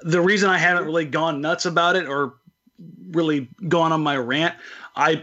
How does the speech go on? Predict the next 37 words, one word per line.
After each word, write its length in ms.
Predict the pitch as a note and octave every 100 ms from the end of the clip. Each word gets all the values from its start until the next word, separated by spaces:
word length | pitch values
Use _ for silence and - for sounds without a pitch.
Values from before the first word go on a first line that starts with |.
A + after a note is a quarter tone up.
| -
I 120 | D#3
lost 400 | D#3 C#3+ E3 -
my 120 | F3+
mind. 280 | F3 F#3 A#2
I 20 |
mean, 260 | A#2 C#3 C#3 - F#3 - -
Brian, 300 | G3+ G3+ G3+
you've 120 | G3
seen 200 | G3+ F#3+
me 80 | F3+
plenty. 280 | E3+ F3+ F3+
Terry, 300 | E3 F3 E3+
you've 120 | E3
seen 140 | F3
me 80 | E3+
plenty 320 | D#3 E3 E3+
off 220 | D#3+ D#3+
air. 320 | D#3 C#3+ D3 - -
<laughs> 240 | - - B3 - F5 F#5 - - - - - - - - _ -
I, 200 | D#3+ -
I'm 380 | F3+ F3+ E3+ C#3 _ A#3 G#3
genuinely 480 | D3 A3 A3 G3+ F#3+
pissed 260 | F#3 E3
off 180 | D#3+ C#3
about 240 | A#2+ - -
this. 320 | - - - _ -
And 460 | C#3 C3+ C3 B2 B2+
it 260 | D3 C#3+ -
frustrates 540 | - F3 D3+ F3+ D#3+
me, 80 | E3 D3
it 140 | F3+
frustrates 360 | - G#3 G3+ F#3
me 100 | F3+
to 60 | F3
no 200 | E3 D#3
end 280 | D#3 C#3+
because 640 | C3 - C#3+ C#3+ C3 B2